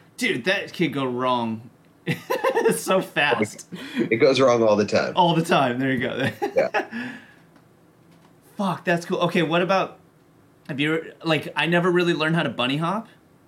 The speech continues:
Speaker 1: Can you,
Speaker 2: Yeah.
Speaker 1: could you explain it? Like, how do you bunny hop?
Speaker 2: Yeah, I mean, the biggest problem is a lot of people, you know, think they know how to bunny hop because of clipless pedals.
Speaker 1: No,
Speaker 2: And
Speaker 1: that's
Speaker 2: the
Speaker 1: not how you
Speaker 2: it
Speaker 1: do, I know that. That's cheating.
Speaker 2: Yeah, but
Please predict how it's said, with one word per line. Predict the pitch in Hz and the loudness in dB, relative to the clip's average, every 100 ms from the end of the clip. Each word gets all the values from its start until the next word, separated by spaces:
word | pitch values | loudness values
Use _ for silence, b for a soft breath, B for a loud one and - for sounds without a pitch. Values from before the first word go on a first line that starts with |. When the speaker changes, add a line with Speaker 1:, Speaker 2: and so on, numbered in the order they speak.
| _ _ | _ _
Speaker 1:
Can | 180 | -2
you, | 165 170 | 0 2
Speaker 2:
Yeah. | - | 2
Speaker 1:
could | 165 | 2
you | 160 170 | 4 2
explain | 170 - - 143 127 131 | 0 -6 -8 -4 -2 0
it? | 160 180 - _ | 0 -4 -8 _
Like, | 135 131 | -8 -4
how | 143 147 | -2 -2
do | |
you | 151 | -2
bunny | 131 139 | -4 -6
hop? | 151 - - - _ _ _ _ _ _ _ | -6 -10 -14 -20 _ _ _ _ _ _ _
Speaker 2:
Yeah, | 113 135 143 120 - | 0 4 6 4 4
I | |
mean, | 139 139 | 2 2
the | |
biggest | 127 156 147 - | 4 2 2 4
problem | 143 139 | 4 4
is | 117 104 | 4 4
a | 110 | 2
lot | 110 120 | 4 4
of | 120 | 4
people, | 110 113 117 110 104 92 - _ _ _ _ 101 | 0 4 6 8 8 4 -2 _ _ _ _ -2
you | 104 | 2
know, | 101 | 2
think | 98 120 120 | 4 2 4
they | 113 | 4
know | |
how | 107 | 4
to | 98 | 4
bunny | 113 113 | 4 4
hop | 107 104 | 4 2
because | 110 101 | 0 0
of | |
clipless | 98 110 101 - | 0 2 2 4
pedals. | 113 123 139 - B B B B _ | 6 6 4 -2 B B B B _
Speaker 1:
No, | 107 107 104 98 | 2 4 4 4
Speaker 2:
And | 98 | 2
Speaker 1:
that's | 202 220 | -2 -2
Speaker 2:
the | |
Speaker 1:
not | 202 208 | 0 0
how | 196 | 2
you | 160 | 0
Speaker 2:
it | 156 | 0
Speaker 1:
do, | 170 | -6
I | 143 214 | -4 -2
know | 139 | -2
that. | 104 120 147 120 139 | -2 0 0 0 -4
That's | 170 - | -8 -8
cheating. | - 156 180 110 | -8 -4 -2 0
Speaker 2:
Yeah, | 156 135 | 2 4
but | 107 | 2